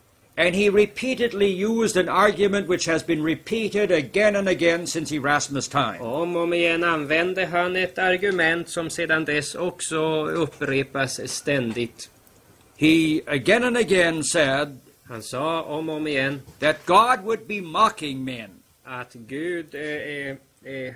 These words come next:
Speaker 2: ha-, eh, Gud hånar människan.
Speaker 1: If he called upon men to repent,
Speaker 2: Om han, eh, ber människorna att de ska, eh, eh, ångra sig,
Speaker 1: if he called upon men to believe the gospel,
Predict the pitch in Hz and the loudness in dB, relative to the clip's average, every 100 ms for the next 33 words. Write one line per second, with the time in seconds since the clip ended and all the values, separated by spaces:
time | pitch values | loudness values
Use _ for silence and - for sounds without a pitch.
0 | 143 139 135 135 123 123 143 185 131 175 | -10 -12 -12 -12 -14 -8 -4 -4 -4 -6
1 | 156 175 196 180 143 123 - 123 113 - | -4 -4 -4 -4 -6 -6 -8 -10 -10 -6
2 | 156 190 185 - 240 254 220 - 190 175 | -2 0 0 4 6 6 4 0 0 0
3 | 185 226 214 208 196 190 180 147 - - | -4 -6 -4 -2 -2 -2 -2 -2 -4 -16
4 | - - 139 120 135 180 190 175 170 139 | -20 -12 -10 -6 -4 -4 -6 -10 -8 -4
5 | 165 185 185 180 156 147 143 165 165 165 | -2 -2 -4 -4 -4 -6 -6 -6 -2 -2
6 | 170 160 156 151 - - 151 147 143 147 | -2 -4 -8 -8 -10 -6 -4 -4 -4 -6
7 | 139 - 143 131 123 123 139 127 117 127 | -6 -6 -6 -4 -6 -4 -2 0 2 2
8 | - 175 170 - _ _ _ 170 220 214 | 2 2 0 -8 _ _ _ 0 2 0
9 | - 170 214 254 233 190 185 170 190 233 | -2 2 4 4 2 0 -2 0 -4 -4
10 | 208 160 156 202 254 196 226 196 156 - | -4 -2 -2 -2 0 0 2 2 0 -4
11 | - | -10